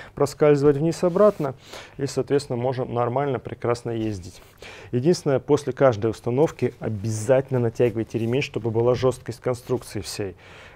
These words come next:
Ремень при Д Т П, он никуда не денется, он моментально блокируется, так это работает в автомобилях. Поэтому не переживайте, что я ремнем ставлю, это небезопасно, нужен изофикс.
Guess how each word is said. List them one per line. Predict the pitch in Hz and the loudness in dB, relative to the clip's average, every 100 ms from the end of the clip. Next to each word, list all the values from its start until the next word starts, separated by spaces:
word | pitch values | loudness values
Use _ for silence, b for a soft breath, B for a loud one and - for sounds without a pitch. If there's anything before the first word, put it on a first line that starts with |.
| B | B
Ремень | 123 143 170 | 0 2 0
при | 160 147 | 0 2
Д | 151 | 2
Т | 156 | 2
П, | 160 220 | 2 2
он | 147 | 2
никуда | 127 131 135 | 2 2 2
не | 127 | 2
денется, | 139 113 - 117 - | 2 0 -4 -4 -2
он | 113 117 | 0 2
моментально | 131 131 151 131 113 | 2 4 4 4 2
блокируется, | 117 120 208 190 120 | 0 2 2 2 2
так | 143 139 | 2 2
это | 139 | 2
работает | 131 131 135 - - | 2 4 2 -2 -8
в | |
автомобилях. | 107 - 113 107 98 95 - B B B - | -6 -4 -4 -4 -6 -10 -16 B B B 0
Поэтому | 127 139 139 131 | 2 4 2 2
не | 131 | 2
переживайте, | 135 143 139 151 139 110 110 | 2 4 6 6 6 4 -6
что | - 110 104 101 113 - | -6 -4 -2 -4 -6 -6
я | 117 120 | 0 0
ремнем | 117 120 139 156 | 0 -2 -2 -4
ставлю, | - 143 143 123 120 | -4 0 0 0 -4
это | 120 | -4
небезопасно, | 113 104 113 117 131 139 - | -8 -6 -6 -2 0 -2 -2
нужен | 113 113 104 | -4 -4 -4
изофикс. | 107 113 - 165 - - | -2 -2 -2 -4 -4 -12